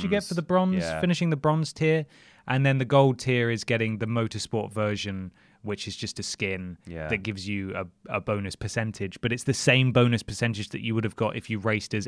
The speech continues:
Speaker 1: any other of the Grand Prix races that you can just buy from the
Speaker 2: In their
Speaker 1: store.
Speaker 2: motorsports gear,
Speaker 1: In their
Speaker 2: yeah.
Speaker 1: motorsports gear, which I've been racing in for a long time anyway.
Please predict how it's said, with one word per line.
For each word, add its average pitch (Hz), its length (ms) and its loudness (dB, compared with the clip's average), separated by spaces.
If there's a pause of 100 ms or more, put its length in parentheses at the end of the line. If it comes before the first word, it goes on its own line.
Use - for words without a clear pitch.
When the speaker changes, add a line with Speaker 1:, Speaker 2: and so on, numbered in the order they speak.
(100)
Speaker 1:
any 131 320 4
other 110 300 2
of 104 160 -4
the 107 100 -4
Grand 104 280 0
Prix 107 140 -6
races 104 400 -4
that - 100 -10
you 104 80 -8
can 104 140 -10
just 98 220 -8
buy 98 180 4
from 90 180 -10
the 87 40 -6 (120)
Speaker 2:
In 110 120 -2
their 92 120 0
Speaker 1:
store. 82 180 -2 (440)
Speaker 2:
motorsports - 180 -20
gear, 80 100 -8
Speaker 1:
In 123 180 2
their 127 180 4
Speaker 2:
yeah. 117 60 2
Speaker 1:
motorsports 101 500 -4
gear, 101 160 -4
which 107 160 -6
I've 120 140 2
been 110 140 -2
racing 113 340 -2
in 101 80 -4
for 104 100 -6
a 101 60 -2
long 104 160 -4
time 104 280 -4
anyway. 113 640 4